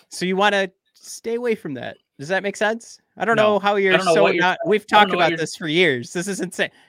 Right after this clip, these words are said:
Speaker 1: Everybody, Mike and I have talked about this for years.
Speaker 2: I don't
Speaker 1: I
Speaker 2: know
Speaker 1: don't
Speaker 2: what,
Speaker 1: know
Speaker 2: what
Speaker 1: why he's
Speaker 2: point
Speaker 1: so
Speaker 2: are you making?
Speaker 1: confused.
Speaker 2: What is the debate? I don't understand.
Speaker 1: You don't, you don't want, like, ownership and management to be satisfied with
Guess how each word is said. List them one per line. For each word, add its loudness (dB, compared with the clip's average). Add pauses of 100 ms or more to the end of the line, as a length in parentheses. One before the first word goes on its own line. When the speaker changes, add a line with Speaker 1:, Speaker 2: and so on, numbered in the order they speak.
Speaker 1:
Everybody, 2 (520)
Mike 2
and 2
I 4
have 0
talked 4
about -2
this -8
for -10
years. -6 (140)
Speaker 2:
I 0
don't 0
Speaker 1:
I 2
Speaker 2:
know 2
Speaker 1:
don't 4
Speaker 2:
what, 4
Speaker 1:
know -2
Speaker 2:
what -2
Speaker 1:
why 6
he's -2
Speaker 2:
point -6
Speaker 1:
so 2
Speaker 2:
are 2
you 0
making? -8
Speaker 1:
confused. -6
Speaker 2:
What 2
is -8
the 0
debate? -6
I -4
don't -6
understand. -10 (1600)
Speaker 1:
You -6
don't, 4
you -4
don't 2
want, -2
like, 0
ownership -2
and -6
management -4
to -14
be -6
satisfied -2
with -8